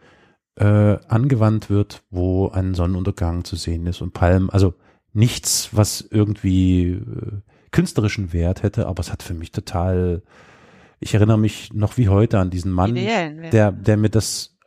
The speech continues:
Speaker 1: äh, äh, verkauft hat und wie er mir erzählt hat, <laughs> wie er es gemalt hat. Ob das stimmt, weiß ich nicht mal. Also vielleicht hat er das auch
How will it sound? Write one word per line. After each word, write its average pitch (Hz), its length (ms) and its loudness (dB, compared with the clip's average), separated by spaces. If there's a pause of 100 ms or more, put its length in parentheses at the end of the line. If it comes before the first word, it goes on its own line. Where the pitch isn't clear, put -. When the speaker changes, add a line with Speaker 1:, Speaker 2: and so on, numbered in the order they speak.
(160)
Speaker 1:
äh, - 60 -14
äh, 101 540 -2
verkauft 104 760 0
hat 104 260 0
und 92 220 -10
wie 98 100 -2
er 92 80 0
mir 98 100 -2
erzählt 101 300 -2
hat, 104 120 0
<laughs> - 120 -8
wie 117 80 -4
er 190 80 4
es - 320 -4 (420)
gemalt 104 420 4
hat. 127 200 0
Ob 120 100 -2
das 120 120 2
stimmt, 143 280 0
weiß 117 220 2
ich - 160 -4
nicht 107 180 -2
mal. 98 280 2
Also 95 180 -2
vielleicht 104 380 0 (120)
hat 113 120 2
er 98 40 -6
das 110 160 -4
auch - 220 -4